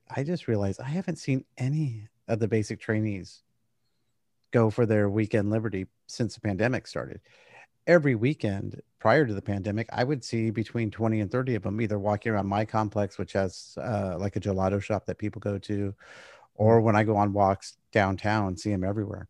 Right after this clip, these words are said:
Speaker 1: But since the pandemic started, they're not getting that, uh, post-boot camp liberty. So,
Speaker 2: It's
Speaker 1: damn.
Speaker 2: crazy. It's, well, I was stationed in San Antonio for five years. I live in Corpus. We're only two mile or two hours away. So we still go, my wife and I will go up there for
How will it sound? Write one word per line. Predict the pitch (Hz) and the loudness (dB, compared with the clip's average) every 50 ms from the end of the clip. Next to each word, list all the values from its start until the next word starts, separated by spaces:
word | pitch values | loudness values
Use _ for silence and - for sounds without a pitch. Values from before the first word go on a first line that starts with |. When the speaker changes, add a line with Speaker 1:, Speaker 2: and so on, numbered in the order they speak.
| _ - | _ -8
Speaker 1:
But | - - - | -8 -6 -4
since | - 135 113 | -4 -4 -4
the | - | -2
pandemic | 120 123 110 101 101 110 127 135 123 - | -2 -2 0 2 2 2 2 0 -2 -4
started, | - - 98 90 92 95 92 - _ _ _ _ _ - | -4 -2 -2 -2 -2 -4 -6 -8 _ _ _ _ _ 0
they're | 120 110 | 2 4
not | 107 104 104 80 120 | 4 4 2 0 0
getting | 110 104 104 113 110 110 | -2 -2 -2 -2 -4 -6
that, | 98 95 92 - - | -6 -8 -10 -12 -12
uh, | 101 107 104 98 98 101 101 101 - _ _ _ _ _ _ _ _ _ _ _ _ _ _ - | -10 -8 -8 -6 -6 -8 -8 -10 -14 _ _ _ _ _ _ _ _ _ _ _ _ _ _ 0
post-boot | - 120 113 - - 123 107 - | 2 2 2 2 0 -2 0 0
camp | 117 101 - - | -2 -2 -2 -2
liberty. | 104 104 107 127 - - - 101 - _ _ _ _ _ _ _ _ _ _ _ _ _ _ _ _ _ _ _ _ _ | -2 -2 -2 -2 -4 -8 -10 -14 -18 _ _ _ _ _ _ _ _ _ _ _ _ _ _ _ _ _ _ _ _ _
So, | - - 101 160 | 0 4 6 6
Speaker 2:
It's | 156 - | 6 6
Speaker 1:
damn. | 104 - - 127 | 6 6 6 6
Speaker 2:
crazy. | 131 135 127 - - | 4 2 0 0 -2
It's, | 127 - - - _ _ _ _ _ - 104 - | -2 -2 -4 -12 _ _ _ _ _ -14 -8 2
well, | - 160 170 214 247 214 170 - | 6 8 8 10 10 8 8 8
I | 139 | 8
was | 160 180 147 | 6 6 6
stationed | - 170 202 - - 127 | 6 4 4 4 4 2
in | 107 | 4
San | - 117 | 4 4
Antonio | 110 104 - 117 110 107 | 4 6 6 6 6 6
for | 104 120 110 | 4 4 2
five | - 101 107 104 | 4 4 4 6
years. | 98 98 98 101 - - _ _ _ _ _ _ _ _ _ _ _ _ _ _ _ - | 4 4 2 2 -2 -8 _ _ _ _ _ _ _ _ _ _ _ _ _ _ _ 4
I | 131 | 4
live | 151 147 | 6 6
in | 131 113 | 6 6
Corpus. | - 113 110 117 - | 6 6 6 6 6
We're | 175 | 6
only | 185 131 | 6 6
two | 110 - 135 127 | 6 6 4 6
mile | 120 120 113 113 - - | 6 6 6 4 4 4
or | - 117 | 2 2
two | 110 - 165 | 4 6 8
hours | 131 113 104 98 92 | 8 8 8 6 6
away. | 101 98 95 92 87 | 6 6 6 6 6
So | 87 - 104 98 | 4 4 4 6
we | 113 147 | 6 6
still | 156 - - 131 131 131 | 6 6 6 6 6 6
go, | 117 110 104 95 98 98 98 | 6 4 4 4 4 2 2
my | 120 120 120 | 2 4 6
wife | 117 110 104 104 104 - | 8 8 8 6 6 6
and | 113 | 4
I | 110 98 | 4 4
will | 98 101 | 4 4
go | 92 101 | 2 2
up | 95 90 - | 2 2 2
there | - 98 92 | 2 2 2
for | 85 - 92 90 98 95 - | 0 -2 -2 -2 -2 -4 -6